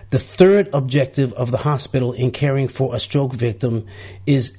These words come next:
actually to prevent another stroke from occurring. It is, unfortunately, very common for strokes to occur in succession of each other. So hospitals see many cases where another stroke occurs within days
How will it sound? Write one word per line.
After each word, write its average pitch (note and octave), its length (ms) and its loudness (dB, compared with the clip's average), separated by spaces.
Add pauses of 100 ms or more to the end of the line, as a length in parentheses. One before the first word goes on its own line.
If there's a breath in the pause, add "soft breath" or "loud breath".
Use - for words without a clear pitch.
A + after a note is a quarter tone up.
actually C#3+ 460 0
to C#3+ 200 2
prevent C#3 640 0
another B2+ 380 2
stroke C3+ 360 -2
from A#2+ 240 -2
occurring. A2 600 0 (1300 loud breath)
It E3+ 140 4
is, F3 320 0
unfortunately, C3+ 880 -2 (280 loud breath)
very D3 300 2
common C3 560 -2 (100)
for - 180 -2
strokes D3+ 500 -2
to C3+ 240 0
occur B2+ 540 -2
in B2 120 0
succession C3+ 760 -2
of G#2+ 200 -6
each G2+ 160 -4
other. F2+ 320 -8 (580 loud breath)
So - 220 0
hospitals D#3+ 760 -2
see C3 200 -2
many D3 360 2
cases B2+ 640 -4 (160 loud breath)
where B2+ 200 0
another C3+ 380 0
stroke C#3 420 -2
occurs C3+ 520 0
within B2 420 0
days C#3+ 500 -2